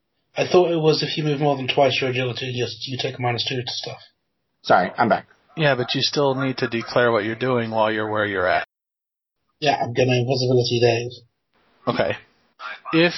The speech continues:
Speaker 3: you move, um,
Speaker 2: Is it my turn?
Speaker 3: uh, you have, no, you're delaying. We skipped you. It's
Speaker 2: Darn it.
Speaker 3: Yeah, if you move more than four, you're at minus two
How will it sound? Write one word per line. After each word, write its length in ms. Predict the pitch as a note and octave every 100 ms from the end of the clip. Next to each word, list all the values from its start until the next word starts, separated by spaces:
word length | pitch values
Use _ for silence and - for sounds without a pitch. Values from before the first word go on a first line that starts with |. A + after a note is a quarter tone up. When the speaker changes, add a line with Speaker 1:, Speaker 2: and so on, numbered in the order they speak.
| -
Speaker 3:
you 200 | D3+ E3
move, 640 | D#3+ C3+ A#2+ A2+ A#2 D#3+ F3+ - - _ _ _ _ _ _
um, 640 | C3+ B2 B2 A#2+ A#2+ G2 F2+ - - _ _ _
Speaker 2:
Is 120 | C3+ B2
it 60 |
my 100 | A#2+
turn? 240 | A#2 C3 - -
Speaker 3:
uh, 100 | A#2+
you 60 |
have, 280 | B2+ A#2+ G#2 - - _ - -
no, 240 | B2 A2+ G#2
you're 200 | G#2+ G#2+
delaying. 500 | G2+ G2+ F#2+ F#2+ A2 - - _ A#2+
We 100 | A2
skipped 400 | - - - -
you. 80 | -
It's 300 | - - - -
Speaker 2:
Darn 220 | A#3+ F4+
it. 140 | G4 G#4+ - F#3+ - _ _ _ - - - -
Speaker 3:
Yeah, 240 | C#3+ B2
if 120 | A#2
you 100 | C#3+
move 280 | D3 E3+ C#3+
more 260 | C#3+ C#3+ E3
than 180 | E3 B2+
four, 280 | - D#3 E3+
you're 220 | E3+ C3+ B2
at 120 | -
minus 580 | B2 B2 A#2 A2+ - - -
two 300 | A#2+ F#2+ F2